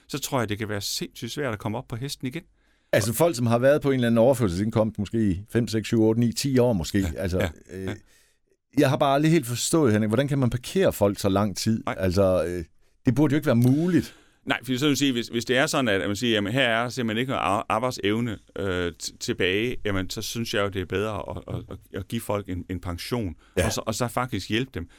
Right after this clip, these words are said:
Speaker 1: Så kunne det jo være, at, at i det omfang, at der var ressourcer til det, så var der måske noget frivilligt arbejde, noget fællesskab, eller noget andet, man kunne komme ind i. Fordi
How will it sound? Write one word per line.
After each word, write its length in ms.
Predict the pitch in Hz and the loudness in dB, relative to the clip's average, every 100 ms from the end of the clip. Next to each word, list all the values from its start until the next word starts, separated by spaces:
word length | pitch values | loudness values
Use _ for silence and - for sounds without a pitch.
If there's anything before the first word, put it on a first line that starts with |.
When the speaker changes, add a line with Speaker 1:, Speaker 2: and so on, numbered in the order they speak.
| _ - | _ -6
Speaker 1:
Så 160 | 135 | -4
kunne 160 | 131 127 | -2 -2
det 80 | 107 | 0
jo 60 | |
være, 340 | 98 110 123 85 | 2 0 0 -4
at, 120 | - | -8
at 160 | 98 92 | -10 -8
i 80 | 101 | -4
det 140 | 107 104 | 0 0
omfang, 280 | 113 104 | 0 -4
at 60 | 90 | -4
der 80 | 90 | -6
var 180 | 87 90 | -6 -6
ressourcer 380 | - 113 120 85 | -4 -4 -4 -4
til 180 | 104 | -4
det, 80 | 104 | -2
så 100 | 107 | -2
var 140 | 101 110 | -2 -2
der 80 | |
måske 300 | 113 92 110 | -4 -4 -4
noget 160 | 92 87 | -2 -4
frivilligt 360 | - 117 107 82 | -4 -2 -2 -2
arbejde, 440 | 101 98 87 87 | -2 -2 -4 -4
noget 180 | 87 87 | -4 -4
fællesskab, 580 | 131 123 95 - 92 78 | -2 -2 -2 -4 -4 -4
eller 80 | |
noget 120 | 85 87 | -2 0
andet, 120 | 110 | 0
man 100 | 95 | -2
kunne 100 | - | -6
komme 160 | 92 | -4
ind 80 | 95 | -4
i. 40 | 85 | -4
Fordi 220 | 110 | -6